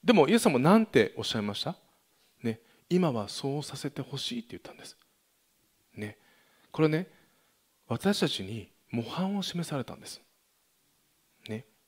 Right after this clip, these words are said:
だから私たちもね、神様に悔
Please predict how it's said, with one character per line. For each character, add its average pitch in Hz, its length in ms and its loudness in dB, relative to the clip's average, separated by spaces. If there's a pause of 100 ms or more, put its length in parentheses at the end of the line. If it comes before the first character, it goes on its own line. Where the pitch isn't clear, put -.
(2500)
だ 185 80 8
か 151 40 10
ら 135 60 12
私 123 280 10
た 202 80 6
ち 143 100 -2
も 107 100 0
ね、 131 360 2 (260)
神 143 200 0
様 104 280 -2
に 113 160 -2
悔 120 400 -2